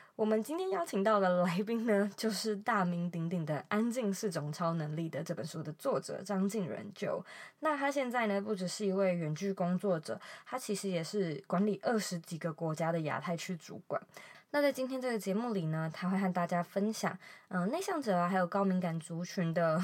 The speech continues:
职场生存之道，就是你要怎么样调试自己，你要怎么样和别人应对进退，要怎么样，呃，让自己跨出舒适圈，但同时呢，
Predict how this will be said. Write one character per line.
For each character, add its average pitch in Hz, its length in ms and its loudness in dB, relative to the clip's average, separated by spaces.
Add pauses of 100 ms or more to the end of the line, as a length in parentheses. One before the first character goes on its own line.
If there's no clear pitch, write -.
职 185 180 -2
场 185 240 -2
生 220 240 0
存 170 280 -2
之 196 180 -6
道， 202 180 0
就 - 120 -6
是 196 180 0 (240)
你 190 100 0
要 220 160 4
怎 202 140 2
么 165 80 2
样 226 240 2
调 180 220 2
试 247 180 -6
自 247 140 -6
己， 202 160 -2
你 160 140 2
要 190 220 2 (120)
怎 175 120 -4
么 165 80 -2
样 202 220 0
和 208 160 -2
别 175 140 0
人 165 180 0
应 269 160 -4
对 233 240 -4
进 214 260 -4
退， - 300 -4 (280)
要 339 100 4
怎 220 120 2
么 165 200 2
样， 180 400 2
呃， 160 320 0
让 202 180 2
自 190 100 0
己 151 140 -4
跨 196 300 -4
出 175 240 -6
舒 175 240 -6
适 180 200 -2
圈， 160 280 -2
但 185 180 4
同 170 240 -2
时 160 200 -6
呢， 160 200 0